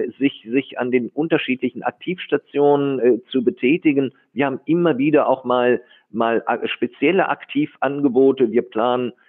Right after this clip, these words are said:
ein, ein Yoga-Wochenende zum Beispiel. Wir haben,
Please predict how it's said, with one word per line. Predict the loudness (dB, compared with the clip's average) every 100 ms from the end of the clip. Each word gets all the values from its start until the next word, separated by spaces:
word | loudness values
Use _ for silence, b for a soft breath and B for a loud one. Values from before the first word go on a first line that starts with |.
| _ _
ein, | -2 -2 -4
ein | -4 -4 0
Yoga-Wochenende | 4 6 4 2 0 0 -2 -2 -4 -2 0 -2
zum | -4 -2
Beispiel. | 0 0 -2 -8 -6 0 2 2 0
Wir | -2 -2
haben, | 0 -2 -6 -10